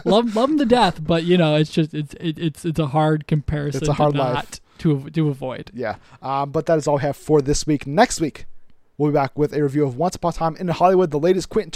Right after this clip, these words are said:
Speaker 2: Tarantino movie, the ninth one that he's directed, or if you, tenth if you count Kill Bill as two different movies. Josh, how excited are you for this?
Speaker 1: I am, I'm middling excited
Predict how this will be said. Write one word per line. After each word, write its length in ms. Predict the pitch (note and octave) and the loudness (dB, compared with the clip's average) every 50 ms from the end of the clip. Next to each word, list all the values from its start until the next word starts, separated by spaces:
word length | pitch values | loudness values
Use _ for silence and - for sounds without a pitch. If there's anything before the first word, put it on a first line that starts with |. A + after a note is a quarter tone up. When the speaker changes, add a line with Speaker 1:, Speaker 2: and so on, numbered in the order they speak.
| G3 F#3+ F3 | -2 -2 -2
Speaker 2:
Tarantino 180 | - F#3+ F3+ E3 | -4 -4 -2 -2
movie, 200 | E3+ F3+ F3 F3+ | -2 -2 -2 -4
the 120 | C#3+ D3 | -4 -6
ninth 360 | D3 D3+ F#3 A3+ C#4 B3 - F3+ | -6 -4 -4 -4 -4 -4 -4 -4
one 380 | E3+ G#3 A#3+ C4+ C4+ B3+ A#3+ - - - - _ _ | -2 0 0 0 -2 -4 -6 -8 -10 -18 -20 _ _
that 100 | D3+ D#3 | 0 0
he's 160 | F3+ F3 D3+ | 0 0 2
directed, 280 | - F3+ F3 E3 E3+ D#3+ | 2 2 2 2 0 0
or 140 | D#3+ D3+ C#3+ | 2 2 2
if 160 | C#3 C#3 - | 0 -2 -4
you, 100 | D3 C3 - _ _ - | -8 -12 -12 _ _ -4
tenth 280 | - D#3 D#3 D#3 - | -4 -4 -2 -2 -4
if 120 | C#3+ - - | -6 -6 -8
you 60 | C#3 | -6
count 280 | - - D3+ C#3 B2 - | -4 -4 -4 -4 -4 -4
Kill 160 | - D3 C#3 | -2 -2 -2
Bill 160 | C3 C#3+ C#3 | -2 -2 -4
as 80 | C3 - | -4 -4
two 140 | - C#3+ C3+ | -4 -4 -4
different 200 | C3 - C3 D#3 | -4 -4 -6 -4
movies. 260 | D3+ D3 C#3+ C#3 - - - - - - - - _ _ _ _ _ _ _ _ _ _ | -2 -2 -2 -4 -4 -10 -20 -20 -20 -20 -20 -20 _ _ _ _ _ _ _ _ _ _
Josh, 480 | - - D3 C#3+ C3+ C#3 C3 - - - - - | -4 0 2 2 4 2 2 0 -4 -6 -12 -18
how 300 | - - - D3+ D3 D3 | -10 -4 0 2 2 2
excited 340 | D3 - - D#3 C#3 C#3 A#2+ | 2 0 0 0 0 0 0
are 140 | G#2+ A#2 A#2 | 0 -2 -2
you 180 | A#2 A2+ A2+ A#2 | -2 -4 -6 -6
for 480 | - - - A#2 A2 G#2+ G#2+ G#2+ F2 E2 - - - - - _ _ - | -8 -8 -6 -4 -2 -2 -2 -4 -4 -8 -12 -18 -20 -20 -20 _ _ -16
this? 340 | - G#2 - - - - - | -12 -12 -12 -10 -12 -10 -10
Speaker 1:
I 40 | C4+ | -8
am, 320 | D4+ D#4+ D#4+ D#4 D4 A#3 - | -8 -6 -2 0 2 2 2
I'm 320 | C4+ C#4 C4 A3+ G#3 G#3 | 2 2 4 6 6 6
middling 560 | A#3 D4 C#4 C#4 D4+ D4+ D4+ D#4 D#4 D#4+ D#4 | 4 2 0 -6 -8 -6 -4 -4 -4 -4 -4
excited 840 | C#4+ B3+ B3+ - - - - - A3 F#3 G#3 A3+ B3 C#4 D4+ E4+ - | -2 -2 -2 -4 -6 -10 -8 -4 -4 -2 -2 -2 -2 -4 -4 -6 -8